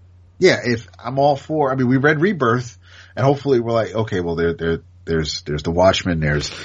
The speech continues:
um, Wally's back now, and, and, and Bruce has the letter from his father from the Flashpoint series, so, you know, they're, they're not, they're not making it, you know, when we read Rebirth, it was all like, well, D C's not ignoring the past finally, so, so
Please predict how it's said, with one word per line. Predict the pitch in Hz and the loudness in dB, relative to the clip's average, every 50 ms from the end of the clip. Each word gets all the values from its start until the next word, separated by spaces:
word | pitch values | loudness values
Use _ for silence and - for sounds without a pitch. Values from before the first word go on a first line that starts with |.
| - - - - - | -16 -16 -18 -14 -6
um, | 73 76 73 71 69 69 127 127 127 - - - - - - - - - | -2 -2 0 0 -2 -2 -4 -6 -8 -12 -16 -20 -20 -20 -20 -20 -12 -2
Wally's | - 101 - - 107 107 104 98 - | 4 6 6 8 8 8 6 6 4
back | - 101 98 110 107 - | 4 4 4 4 2 0
now, | 104 101 98 95 95 101 101 98 90 | 0 2 2 4 4 4 2 2 0
and, | 82 73 76 76 | -2 -4 -6 -8
and, | 65 82 82 76 73 71 69 | -6 -6 -6 -6 -8 -10 -12
and | - 87 87 82 - - | -10 -10 -10 -10 -12 -8
Bruce | 104 101 107 104 95 - | -4 -2 0 0 0 0
has | - - 92 90 92 87 - | 2 4 4 4 4 2 0
the | 90 | -2
letter | 87 92 95 92 92 | 0 2 2 2 2
from | 90 - 95 87 | 0 -2 -4 -4
his | 85 - | -4 -2
father | - 104 98 92 92 90 87 | 4 6 6 6 6 4 2
from | - - 71 | -4 -6 -12
the | 65 | -10
Flashpoint | - - 120 113 110 - - - 104 95 - | -2 2 4 4 4 2 -2 -6 -6 -6 -6
series, | - 107 95 92 90 - | -4 -2 -2 -2 -2 0
so, | - 101 98 | 0 -2 -2
you | - 120 123 | 0 -2 -2
know, | 104 104 | -2 0
they're, | 107 107 104 101 95 - - - - - - | 2 2 2 0 -2 -6 -16 -18 -12 -2 2
they're | 123 120 | 2 2
not, | 120 120 127 127 127 131 120 - - - - - - - - - - - - - | 4 4 4 4 6 4 2 0 -6 -20 -20 -20 -20 -20 -20 -20 -20 -18 -4 0
they're | 135 131 | 0 2
not | 135 143 143 139 123 | 2 2 -2 -4 -6
making | 143 135 139 135 113 127 131 131 | -6 -4 -4 -4 -4 -6 -6 -6
it, | 123 113 120 - - _ - _ | -6 -6 -8 -12 -20 _ -20 _
you | - 120 | -10 -8
know, | 104 | -6
when | 104 107 110 | -4 -2 0
we | 113 123 127 | 0 2 4
read | 127 131 135 | 4 4 4
Rebirth, | 143 180 208 170 120 107 104 107 107 110 | 4 2 2 4 4 6 6 4 2 -2
it | |
was | - 113 107 | -6 -2 0
all | 117 117 113 | 2 2 4
like, | 110 107 101 - | 4 2 2 2
well, | 101 95 | -2 -6
D | 90 110 | -4 -4
C's | 110 - 131 117 110 107 | -4 -2 -2 -2 -2 0
not | 110 107 104 110 | -2 0 2 2
ignoring | 117 113 117 113 107 101 110 131 143 117 90 85 92 104 113 - - - - - - | 2 2 0 -2 0 2 2 4 4 4 2 0 -4 -8 -12 -14 -18 -20 -16 -4 -4
the | 110 | -2
past | 104 - 123 139 147 - - - | 2 4 6 6 6 4 2 -4
finally, | - - 95 80 71 65 62 71 | -6 -6 -6 -6 -6 -10 -12 -12
so, | 71 - - 87 82 82 78 | -10 -8 -6 -4 -4 -4 -6
so | 80 - 95 90 85 82 82 | -6 -4 -2 0 0 0 -2